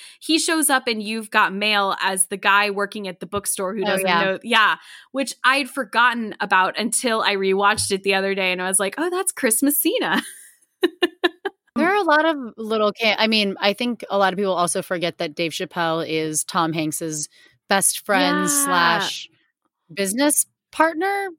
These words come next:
Speaker 2: associate,
Speaker 1: Yes.
Speaker 2: equal?
Speaker 1: Yes. And then,
Speaker 2: Fox
Speaker 1: uh,
Speaker 2: Books?
Speaker 1: Sarah Ramos, who's also on Grey's Anatomy, uh, she is the cashier at Zabar's in the scene where,
Speaker 2: Oh
Speaker 1: um,
Speaker 2: my
Speaker 1: the grind
Speaker 2: God.
Speaker 1: Yes.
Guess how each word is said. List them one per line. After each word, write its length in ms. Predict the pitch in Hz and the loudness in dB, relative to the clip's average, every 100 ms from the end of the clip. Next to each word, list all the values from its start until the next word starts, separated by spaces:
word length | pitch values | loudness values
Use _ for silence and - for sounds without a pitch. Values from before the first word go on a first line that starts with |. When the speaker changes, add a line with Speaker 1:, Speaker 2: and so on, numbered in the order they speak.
| - | -2
Speaker 2:
associate, 500 | 311 247 349 392 403 | 0 4 4 4 2
Speaker 1:
Yes. 200 | 415 403 285 _ | 0 0 -4 _
Speaker 2:
equal? 340 | - 381 - 415 | -2 -2 2 2
Speaker 1:
Yes. 580 | 440 254 208 196 - - - | 4 2 0 -2 0 -2 -4
And 180 | 269 | -4
then, 280 | 277 277 269 | -2 -2 -2
Speaker 2:
Fox 100 | 269 311 330 | 2 2 2
Speaker 1:
uh, 180 | - - | -2 -2
Speaker 2:
Books? 340 | 427 - - - - - | -2 -2 -6 -6 -4 0
Speaker 1:
Sarah 380 | - 294 277 285 | 0 0 0 0
Ramos, 540 | 240 220 220 240 240 - | 0 -2 -2 -2 -2 -4
who's 200 | 233 196 | -4 -4
also 360 | 185 185 - | -2 0 0
on 140 | 214 220 | -2 -4
Grey's 300 | 226 220 220 | -2 -2 -2
Anatomy, 680 | 226 202 202 202 202 202 - | -2 -2 -2 -6 -6 -8 -6
uh, 260 | 180 185 180 | 0 0 0
she 320 | - - 247 | -4 -4 -2
is 160 | 233 220 | -2 -2
the 80 | |
cashier 800 | 202 - 202 - - 208 190 208 - | -6 0 0 0 -4 -4 -2 -2 -2
at 140 | 190 | -2
Zabar's 760 | 175 190 175 202 226 247 269 - | -2 -2 0 0 0 0 0 -2
in 120 | 208 | -2
the 80 | 196 | -2
scene 400 | - 208 202 180 | -2 -2 -4 -4
where, 460 | 190 185 180 180 - | -4 -2 -2 -2 2
Speaker 2:
Oh 180 | 285 294 | 4 6
Speaker 1:
um, 80 | |
Speaker 2:
my 120 | 285 277 | 4 4
Speaker 1:
the 40 | |
grind 520 | 247 262 269 262 247 | 6 6 6 4 2
Speaker 2:
God. 0 | |
Speaker 1:
Yes. 120 | 254 | 0